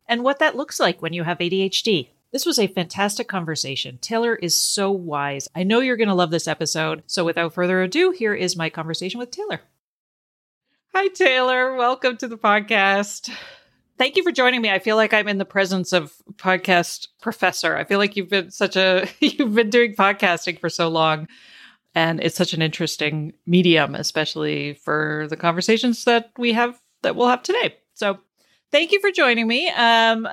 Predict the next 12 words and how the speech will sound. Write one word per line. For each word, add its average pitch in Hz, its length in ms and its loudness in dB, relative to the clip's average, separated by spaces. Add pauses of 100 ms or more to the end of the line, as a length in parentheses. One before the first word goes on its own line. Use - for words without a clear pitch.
so 254 280 0
I 247 160 2
would 233 240 -6
love 247 280 2
to 349 120 -2
find 254 400 0
out, 202 500 2 (640)
I 214 40 -2
guess, 208 200 -2
your 214 140 2
story. 233 560 2
What, 240 300 2